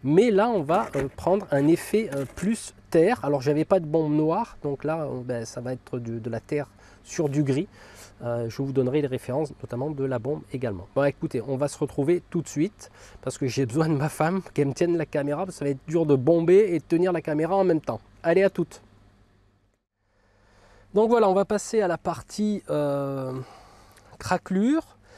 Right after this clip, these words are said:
Donc je vous conseille de bien secouer la bombe avant de l'utiliser et de passer des fines couches quand même, parce que j'ai testé sur un, sur un, le toit de, de cette maison, et si tu, euh, tu, tu bombes trop,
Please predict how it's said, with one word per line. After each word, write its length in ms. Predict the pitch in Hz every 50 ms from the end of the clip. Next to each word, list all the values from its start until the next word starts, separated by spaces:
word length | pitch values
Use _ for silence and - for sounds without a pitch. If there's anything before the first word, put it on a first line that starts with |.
| - - - - - - - - - _ -
Donc 300 | 147 170 190 185 175 151
je 80 | 175
vous 180 | 226 233 247 262
conseille 420 | 220 254 233 - - - 233 233
de 120 | 190 170 151
bien 180 | 151 202 233 240 -
secouer 300 | - 220 - - 208 202
la 100 | 190 185
bombe 300 | 170 156 170 165 151 123 117 - - - - - - - - - - - - _ - -
avant 340 | - 139 139 135 156 156 160
de 160 | 151 131 143
l'utiliser 880 | 147 147 151 147 - - 156 151 147 156 147 135 165 175 202 220 226 202 -
et 120 | - 165 165
de 120 | 156 165
passer 680 | 156 - 180 170 - - - - 190 202 214 226 208 - -
des 380 | 165 147 135 131 131 156 156
fines 400 | 151 - - - 240 240 254 240
couches 640 | - - - 190 214 294 311 - - - - - - - - - - - - - - - - _ -
quand 80 | 170
même, 240 | 170 185 196 247 262
parce 180 | - 220 185 -
que 140 | - 196 202
j'ai 220 | 170 170 180 165
testé 420 | - 190 185 - - - 208 208
sur 320 | 190 - - - 170 165 151
un, 500 | 160 156 151 147 147 143 143 139 143 139
sur 280 | - - - - 131
un, 80 | 147 151
le 180 | 147 147 147 143
toit 300 | - 170 190 226 247 208
de, 160 | 180 165 156
de 140 | 147 147 147
cette 260 | - 165 147 - 151
maison, 360 | 156 147 139 180 196 226 214
et 120 | 196 160
si 260 | 143 - - - 175 -
tu, 260 | - - 170 160 156
euh, 520 | 156 151 151 147 147 143 143 143 139 139 131 -
tu, 140 | - - -
tu 140 | - -
bombes 320 | 139 135 156 165 151 139 135
trop, 340 | - - - 185 180 170